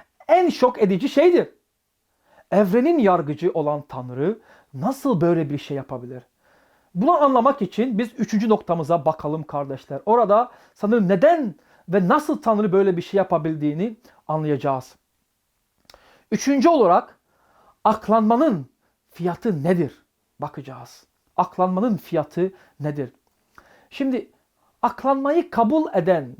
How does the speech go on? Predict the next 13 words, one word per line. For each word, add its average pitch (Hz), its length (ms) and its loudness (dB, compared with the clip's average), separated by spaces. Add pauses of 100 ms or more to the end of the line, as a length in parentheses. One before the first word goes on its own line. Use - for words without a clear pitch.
günahkar 202 500 0
için 180 520 -12 (380)
aklanma 202 560 -2
bir 202 100 -2
hediyedir. 147 600 -6 (1400)
Yani 214 240 0
günahkar 277 560 2
insanın 254 500 -2
ödemesi 220 480 -2
gereken 220 480 -2 (140)
hiçbir 185 380 0
şey 202 320 -4 (400)
yoktur. 156 420 0